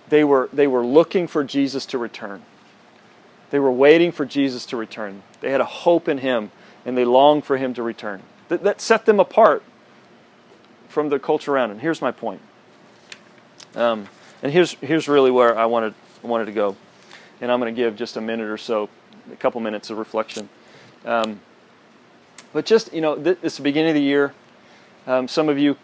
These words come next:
have come from great summers. Some of you come from depressing summers. Some of you worked all summer. Some of you traveled all summer. Some of you've had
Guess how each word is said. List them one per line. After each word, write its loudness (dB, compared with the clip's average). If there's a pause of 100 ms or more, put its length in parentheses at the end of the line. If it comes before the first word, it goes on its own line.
(140)
have -10
come 2
from 0 (580)
great 6
summers. 4
Some 0
of 0
you 2
come 2
from -2 (260)
depressing 2
summers. 2
Some -2
of -2
you 0
worked 4
all 6
summer. 0
Some -2
of 0
you -4
traveled 6
all 4
summer. -4
Some -4
of -2
you've -6
had 0